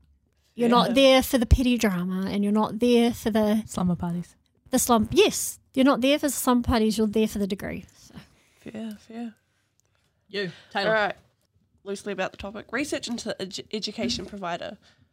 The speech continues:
Speaker 2: so that you can find, <clears throat> especially around your area, so you can find the one that's most suited to you and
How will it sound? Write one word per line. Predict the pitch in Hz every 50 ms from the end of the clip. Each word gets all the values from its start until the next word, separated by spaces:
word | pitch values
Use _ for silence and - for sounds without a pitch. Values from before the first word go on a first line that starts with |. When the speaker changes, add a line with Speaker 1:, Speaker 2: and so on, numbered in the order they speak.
| _ _ _ _ _
Speaker 2:
so | _ - 214
that | 202 - - -
you | - 196
can | 190 196 180 190
find, | - - 190 190 196 190 190 196 185 - - - - - 220 - _ -
<clears throat> | 285 269 240 - _ _ -
especially | 226 233 - 240 233 302 277
around | 254 247 240 240
your | 240 -
area, | 202 202 180 175
so | - 190
you | 202 196
can | - 220 202
find | - - 214 214 220 226 208 - _ _ _ _ _ _ _ _ _ _ _ _ _ _ _ _ _
the | - 202
one | 214 208
that's | 202 196 - - -
most | 214 208 214 208 -
suited | - 208 202 196 190 -
to | - 190
you | 180 185 190 185 175 175 196 214 - _ _ _ _ _ _ _ _ _ _ -
and | - 208 196 185 180 185 175 - -